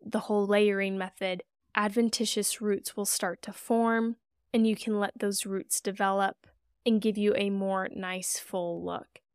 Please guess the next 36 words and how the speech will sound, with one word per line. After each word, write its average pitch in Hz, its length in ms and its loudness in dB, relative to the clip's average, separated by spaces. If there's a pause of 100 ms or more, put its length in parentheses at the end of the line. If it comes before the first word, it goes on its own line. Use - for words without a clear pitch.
(320)
My 226 160 4
last 214 560 4
little 208 320 0
extra - 460 0
tip - 420 -6 (260)
is 214 160 0
to - 120 0
make 214 200 2
sure 240 200 2
you 208 240 0
wash 202 400 -2
the - 200 -2
ivy 208 680 -2 (100)
with - 160 -6
a 202 140 -2
soft - 600 -2
cloth, 247 480 0 (100)
or 294 340 2
you 240 180 0
can 240 200 0
just 220 300 0 (100)
rinse 214 400 -2
it 214 80 0
off 202 260 -4
in 202 120 -8
the 196 80 -6
shower 190 680 -4 (400)
with 202 280 0 (100)
room 202 320 2
temperature 196 580 -6
water 196 440 0
to - 140 -8
keep - 380 -2
the 226 120 2
leaves 208 360 0
clean 254 680 0